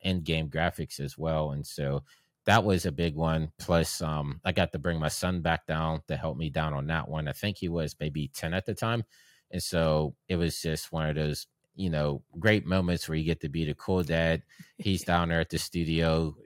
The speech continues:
Speaker 1: you know, he's bragging to his friends. And then
Speaker 2: Oh.
Speaker 1: on top of that, um, we won, like, a bafta award for that campaign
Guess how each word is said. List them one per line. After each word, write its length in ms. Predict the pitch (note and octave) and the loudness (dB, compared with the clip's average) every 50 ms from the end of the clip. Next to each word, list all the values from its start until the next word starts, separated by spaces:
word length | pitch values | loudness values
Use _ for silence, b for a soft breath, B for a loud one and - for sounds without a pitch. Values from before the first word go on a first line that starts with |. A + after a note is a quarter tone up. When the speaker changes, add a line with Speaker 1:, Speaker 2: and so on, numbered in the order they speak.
| - | -10
Speaker 1:
you 140 | - F#2 E2 | -6 -6 -4
know, 160 | D2 D2+ D2+ | -2 -2 0
he's 180 | D2 F2 D#2+ D2+ | 0 -2 -4 -2
bragging 360 | - F2 E2+ F2+ E2+ F2 E2+ | 0 2 4 4 4 2 -2
to 160 | - - F#2 | -2 -2 -2
his 140 | D#2 D2+ - | -2 -2 -2
friends. 480 | - - F#2 F#2 F#2 F#2 F#2 F2 - D2+ | -2 -2 0 0 0 0 0 -2 -2 -4
And 80 | C2+ | -4
then 120 | D2 D#2 D2+ | -2 -2 -2
Speaker 2:
Oh. 20 | |
Speaker 1:
on 120 | D2 C#2+ | -2 -2
top 300 | - - - F#2 F#2 - | -2 0 2 2 2 2
of 60 | F2 D#2+ | 0 0
that, 280 | E2 E2+ E2+ E2+ b b b b b b b _ | 2 2 2 0 b b b b b b b _
um, 640 | - D2+ D#2 D#2 D2 D2 D2 D2 D2 D2 D2 C#2+ C#2+ - - | -2 0 2 2 2 2 0 0 0 -2 -4 -4 -6 -6 -2
we 100 | F2+ F2 | 0 0
won, 240 | D#2+ D#2+ E2+ E2 D#2+ | 2 2 2 2 2
like, 160 | D#2+ D#2 - | 2 0 -2
a 60 | C#2+ | -2
bafta 460 | B1+ B1 E2 F2 F#2 - - G#2 G2 G2 | -2 2 4 4 4 4 2 0 0 2
award 480 | F#2+ F2+ F#2+ G2 G2 G2 F#2+ F#2 - _ - | 2 0 0 2 2 2 2 0 -2 _ -14
for 240 | - - - F2+ E2+ | -16 -8 -6 -4 -2
that 220 | E2 F2+ F2 - | 0 0 -2 -2
campaign 640 | - - F#2 F2 E2+ - - F2+ F2 F2 F2+ F2 F2 | -2 -2 -2 -2 -2 -2 -4 -2 0 0 0 -2 -2